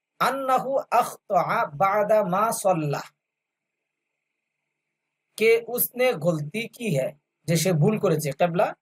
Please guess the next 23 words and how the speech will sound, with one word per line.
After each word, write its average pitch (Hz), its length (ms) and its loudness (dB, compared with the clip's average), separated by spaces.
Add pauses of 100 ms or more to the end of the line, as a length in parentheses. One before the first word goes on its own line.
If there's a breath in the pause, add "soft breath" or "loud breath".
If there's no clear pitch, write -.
(540)
যেদিকে 180 380 0
মনে 214 180 2
করে 214 120 4 (100)
পড়েছিল 214 320 2 (140)
নামাজ, 185 220 2 (200)
কিন্তু 170 180 -4 (100)
কেবলা 180 280 4
ওইদিকে 156 320 -2 (140)
নয়। 147 180 2 (520)
এই 143 140 -6
ভুল 175 120 0 (100)
করে 220 200 4
সে 196 160 -2
কি 170 100 -2 (720)
পড়ে 214 220 4
নিল, 151 120 0 (600)
নামাজ 185 260 2 (640)
পড়নে 180 360 2 (120)
কে 202 100 0 (140)
বাদ, 160 280 2 (960)
বা'দা 196 420 2
মা 208 100 0 (140)
সাল্লাহ, 175 380 0